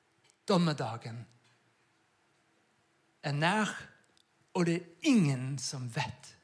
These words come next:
hva tid den kommer. Du kanskje er unge her i dag, men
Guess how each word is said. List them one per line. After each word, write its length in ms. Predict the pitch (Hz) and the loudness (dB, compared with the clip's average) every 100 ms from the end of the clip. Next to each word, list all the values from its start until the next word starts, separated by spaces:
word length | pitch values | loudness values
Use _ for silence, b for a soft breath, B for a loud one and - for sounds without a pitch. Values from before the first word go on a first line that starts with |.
| _ _ _ _ _ _ - | _ _ _ _ _ _ -10
hva 80 | 143 | -8
tid 240 | 135 127 | -6 -6
den 160 | 117 117 | -6 -10
kommer. 380 | 135 131 127 143 | -10 -8 -8 0
Du 160 | 208 202 | 2 2
kanskje 400 | - 214 208 196 190 | -2 0 0 2 2
er 300 | 185 185 - - | 2 2 0 2
unge 400 | 226 233 180 156 | 4 6 6 4
her 380 | 151 175 180 - | 2 0 -2 -2
i 100 | 170 | -2
dag, 380 | 180 185 202 196 B | 2 2 2 -4 B
men 220 | 185 190 | -4 -2